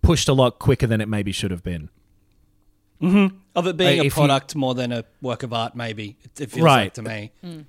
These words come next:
Speaker 1: There's a lot of bolts that you could tighten up here with every aspect of the game, and there's something good that they were trying to do underneath it, but none of it gets there because it, it,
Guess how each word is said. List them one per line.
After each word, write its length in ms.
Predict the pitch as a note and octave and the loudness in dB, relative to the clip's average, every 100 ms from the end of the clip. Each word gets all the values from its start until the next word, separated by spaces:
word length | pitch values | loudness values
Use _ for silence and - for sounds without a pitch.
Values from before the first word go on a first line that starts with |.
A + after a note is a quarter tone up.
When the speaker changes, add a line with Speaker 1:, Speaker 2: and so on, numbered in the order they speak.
| - | -16
Speaker 1:
There's 280 | C#3+ D#3+ D#3 | 4 4 6
a 60 | |
lot 220 | D#3+ F#3 G3 | 4 4 4
of 120 | D3+ | 6
bolts 280 | F3+ F3+ - | 4 4 0
that 120 | C#3+ | 0
you 100 | D3 | 0
could 180 | - B2 | -2 0
tighten 340 | C#3+ D3 B2+ | 2 2 2
up 180 | B2 B2 | -2 0
here 180 | C3 A#2 | 2 2
with 120 | A2 | 2
every 300 | A2+ B2+ A#2+ | 0 0 2
aspect 400 | A2+ A2 A#2 G#2+ | 2 0 -2 -2
of 100 | A2+ | -2
the 80 | G2 | -2
game, 300 | F#2+ A2 G#2+ | 0 0 0
and 120 | G2+ | 0
there's 120 | G2+ | -2
something 520 | G2+ C3 A2 A#2+ A2 G2+ - _ _ _ _ _ B2 | 0 0 0 -2 -2 -6 -12 _ _ _ _ _ -6
good 200 | - E3 | 4 4
that 120 | D#3+ D3+ | 4 2
they 120 | C#3 | 2
were 100 | B2 | 2
trying 260 | - C3 | 2 2
to 60 | A#2 | 0
do 360 | G2 B2+ A2+ G#2 | 0 0 2 0
underneath 500 | A2 G#2+ G#2 G#2+ A2 | -2 -2 -2 -4 -4
it, 180 | F#2 | -6
but 220 | - G#2 G#2 | -4 -4 -2
none 160 | B2+ | -2
of 80 | B2+ | 0
it 120 | A2+ - | -2 -2
gets 220 | A#2 - | -2 0
there 200 | A2+ G2+ | 0 0
because 520 | F#2+ - G2+ F#2 - | -2 -2 -2 -2 -6
it, 260 | - G2+ E2+ | -6 -8 -8
it, 240 | G2+ F2+ | -10 -10